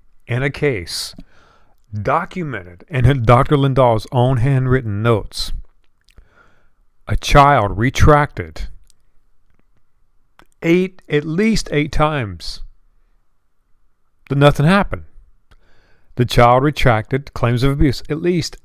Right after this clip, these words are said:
eight times, unsolicited, unprompted.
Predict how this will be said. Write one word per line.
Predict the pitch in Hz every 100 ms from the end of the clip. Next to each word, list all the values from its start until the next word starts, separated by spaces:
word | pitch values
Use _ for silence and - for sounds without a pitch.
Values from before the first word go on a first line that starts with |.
| -
eight | 160 160 175 - _
times, | - 147 175 131 85 - - - - _ _ -
unsolicited, | 117 - 185 180 156 175 156 143 - - _ - -
unprompted. | - 123 - 165 143 127 90 78